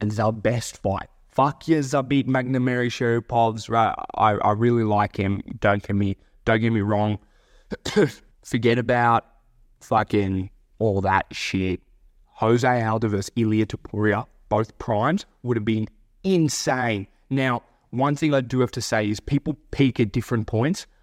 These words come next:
I think Ilya's one of those fighters. He has the mentality of a champion. He's one of those fighters that he wants to get better, and he will continue to get better.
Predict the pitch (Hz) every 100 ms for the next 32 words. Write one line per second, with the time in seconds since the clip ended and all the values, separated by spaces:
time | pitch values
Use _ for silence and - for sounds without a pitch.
0 | _ _ 120 110 123 117 - 117 113 110
1 | 101 113 107 104 - 107 104 107 101 143
2 | - _ _ _ - 131 123 110 110 123
3 | 135 - 110 131 123 101 98 - - 101
4 | 110 95 95 101 131 151 143 107 - 104
5 | 104 98 101 - _ - 104 - 120 107
6 | 127 135 - 135 131 - 85 101 98 -
7 | - _ _ _ _ - 117 113 117 -
8 | 135 117 - 165 175 156 120 101 80 101
9 | 85